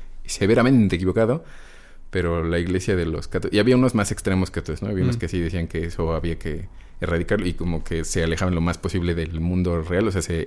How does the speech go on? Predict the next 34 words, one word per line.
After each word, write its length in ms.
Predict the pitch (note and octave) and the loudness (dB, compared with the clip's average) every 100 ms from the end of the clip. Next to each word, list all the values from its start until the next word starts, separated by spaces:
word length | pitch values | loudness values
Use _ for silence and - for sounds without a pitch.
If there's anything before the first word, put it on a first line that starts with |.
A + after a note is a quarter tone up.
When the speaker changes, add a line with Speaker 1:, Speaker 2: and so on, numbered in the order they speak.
| F#2 | -2
Speaker 1:
ermitañeaban. 840 | F2 F2+ E2+ E2+ F2+ G2 B2 D#3+ - | 0 0 0 -2 0 2 0 -2 -4
Speaker 2:
Mm. 160 | B2 A2 - - - - - - - - - | -2 -2 -6 -16 -20 -20 -20 -20 -20 -20 -20
Speaker 1:
Eh, 1200 | - - - - - - - - - - - - - - - - _ | -14 -12 -12 -12 -16 -16 -18 -18 -20 -20 -18 -14 -14 -16 -20 -20 _
y, 80 | F#2 | -8
y 40 | F2+ - - | -8 -10 -8
porque, 200 | E2 - | -6 -4
pues, 80 | - | -2
no 80 | F2+ | 0
era 60 | |
importante, 460 | F2 D#2+ F#2 G2 D#3 | 0 -2 -2 -2 -4
o 40 | - | -6
sea, 100 | F2+ | -4
lo 100 | E2 | -2
material 420 | D#2+ - F2 E2+ | -4 -4 -2 0
no 80 | F2 | -2
era 160 | E2+ D#2 | -2 -2
nada, 360 | E2+ F2 E2 | 0 0 -2
nada, 380 | E2 F2 F2 F2 | -2 -2 0 0
nada, 300 | F2 F2+ F2 | 0 -2 -2
nada 180 | F2+ E2+ | -2 -2
importante, 460 | E2 E2 F2+ F#2+ - | -2 -2 -2 -2 -4
y, 60 | |
pues, 380 | F#2+ - E2+ - | -6 -4 -4 -2
en 120 | F#2 F#2 | -2 0
un 100 | F#2+ | 2
momento 280 | G2 G2 | 2 2
en 60 | F2+ | 0
el 60 | E2 | 0
que 100 | E2 | 0
la 80 | |
iglesia 340 | E2+ F#2 F#2 F#2+ | 2 2 2 2
era 320 | F#2 E2+ E2 - - - - _ _ _ _ _ | 2 2 -2 -10 -20 -20 -20 _ _ _ _ _
puro 240 | A2 G#2 | 4 4
borgi-, 400 | F#2+ F#2+ - A#2+ | 6 4 2 0